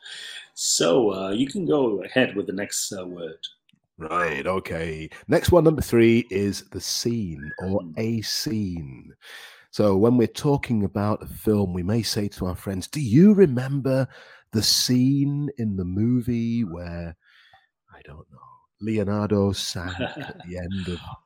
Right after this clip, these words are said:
Speaker 1: Wow,
Speaker 2: Titanic?"
Speaker 1: you bring back Titanic. Yeah,
Speaker 2: Oh,
Speaker 1: we talked
Speaker 2: yeah,
Speaker 1: about
Speaker 2: I had to
Speaker 1: Titanic
Speaker 2: mention it
Speaker 1: on
Speaker 2: with you
Speaker 1: part
Speaker 2: here.
Speaker 1: one.
Speaker 2: <laughs>
Speaker 1: It's true, no?
Speaker 2: Yeah. So scene is just a location or a part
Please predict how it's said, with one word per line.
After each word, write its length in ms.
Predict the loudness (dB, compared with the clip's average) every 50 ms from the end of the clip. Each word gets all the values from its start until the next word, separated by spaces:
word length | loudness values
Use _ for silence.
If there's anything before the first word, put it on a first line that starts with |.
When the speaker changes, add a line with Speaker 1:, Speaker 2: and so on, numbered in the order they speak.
| _ _ _
Speaker 1:
Wow, 540 | -10 -8 -6 -4 -4 -2 -2 -2 -2 -2 -2
Speaker 2:
Titanic?" 300 | -2 -2 -2 -2 -6 -10
Speaker 1:
you 140 | -10 -10 0 4
bring 180 | 6 6 6 6
back 260 | 6 4 4 4 2
Titanic. 840 | 4 4 4 4 2 2 4 6 6 6 8 8 8 8 6 6 4
Yeah, 220 | 6 6 8 8 8
Speaker 2:
Oh, 80 | 8
Speaker 1:
we 100 | 8 6 6
talked 340 | 6 8 8 8 8 8 8
Speaker 2:
yeah, 40 | 8
Speaker 1:
about 280 | 8 8 8 8 6 6
Speaker 2:
I 120 | 6 6 6
had 100 | 4 4
to 60 | 6
Speaker 1:
Titanic 460 | 6 6 8 8 8 6 6 6 6
Speaker 2:
mention 40 | 4
it 60 | 4
Speaker 1:
on 120 | 4 4 2
Speaker 2:
with 120 | 0 0
you 440 | 2 2 4 4 6 4 4 4 2 4 4
Speaker 1:
part 260 | 6 6 6 6 4
Speaker 2:
here. 100 | 2 0 2 4
Speaker 1:
one. 380 | 4 4 4 2 0 -2 -6 -8 -10
Speaker 2:
<laughs> 560 | -12 -12 -12 -12 -10 -10 -12 -12 -14 -14 -8
Speaker 1:
It's 400 | -6 -6 -6 -4 -6 -8 -8 -8
true, 440 | -8 -2 0 2 2 4 4 4 4
no? 480 | 4 4 4 4 2 2 2 0 0 -2
Speaker 2:
Yeah. 140 | -4 -6 -10 -14 -16 -4
So 120 | 0 0
scene 380 | 0 2 4 6 8 8 8 6
is 160 | 4 2 0
just 240 | -2 -2 -2 0 0
a 60 | 0
location 580 | 2 2 0 0 -2 -4 -6 -6 -4 -6 -6 -6
or 160 | -6 -6 -8
a 60 | -8
part 600 | -8 -10 -10 -8 -6 -4 -4 -4 -4 -6 -8 -14